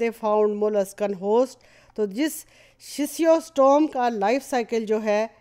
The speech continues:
this is also between two hosts,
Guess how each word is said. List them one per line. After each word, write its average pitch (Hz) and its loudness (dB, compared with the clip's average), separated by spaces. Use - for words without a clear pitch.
this 285 -2
is 311 -2
also 214 -2
between 226 0
two 320 2
hosts, 202 0